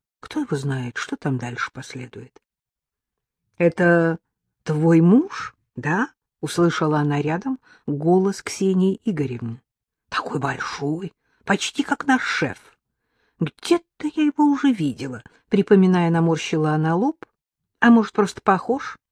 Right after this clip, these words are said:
«Наверное, похож. Там Зиночка торт упаковывает».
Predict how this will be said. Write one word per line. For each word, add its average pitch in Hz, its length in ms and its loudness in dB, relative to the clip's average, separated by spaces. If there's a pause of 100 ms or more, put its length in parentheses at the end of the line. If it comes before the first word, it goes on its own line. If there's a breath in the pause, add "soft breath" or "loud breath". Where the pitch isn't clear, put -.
(680)
«Наверное, 240 440 2
похож. - 580 -12 (640)
Там 226 180 6
Зиночка 220 640 4 (100)
торт - 300 0
упаковывает». 151 1000 0